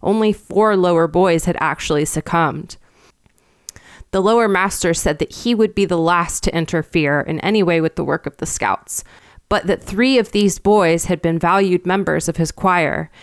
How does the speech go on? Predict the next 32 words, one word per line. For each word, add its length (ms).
and 140
both 300
he 180
and 160
Doctor 380
Lay 320
felt 280
that 140
the 160
inconvenience 840
caused 420
by 100
the 140
losses 640
outweigh 440
the 220
advantages 800
of 120
the 80
competitions. 1080
Besides, 560
the 80
correspondence 840
with 120
the 80
parents 480
of 80
these 220
boys 300
had 140
become 320
annoying 680